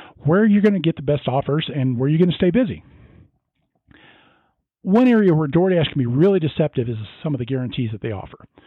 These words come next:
They'll throw out an offer where they say, "D-, go do a hundred and fifty deliveries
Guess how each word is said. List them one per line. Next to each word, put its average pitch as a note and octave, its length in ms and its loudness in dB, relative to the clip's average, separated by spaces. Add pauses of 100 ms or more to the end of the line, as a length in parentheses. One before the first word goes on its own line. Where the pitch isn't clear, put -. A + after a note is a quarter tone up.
(260)
They'll G#3 100 4
throw G#3+ 160 2
out G3 140 2
an F3+ 80 0
offer F3 260 0
where E3 80 -2
they D#3+ 200 -2
say, E3+ 320 -2 (160)
"D-, G3 80 -4
go F#3+ 160 0
do G3+ 160 2
a F3 40 2
hundred F#3 200 0
and D3+ 80 -2
fifty F3 260 0
deliveries D#3 640 2